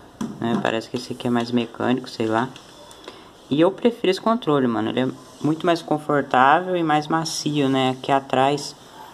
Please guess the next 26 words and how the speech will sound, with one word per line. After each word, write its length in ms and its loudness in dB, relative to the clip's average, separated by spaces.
parece 480 0
que 100 -2
aqui 200 0
atrás 400 0
também, 340 2
ó, 160 2
é 60 4
um 80 2
pouco 320 -2
mais 240 2
rápido. 580 0
Que 120 0
esse 200 0
aqui 140 -2
é 20 4
um 60 0
pouco 240 0
mais 160 4
comprido, 460 0
ó, 40 4
demora 560 4
mais 340 2
pra 120 -8
chegar 260 0
no 100 -2
final. 500 0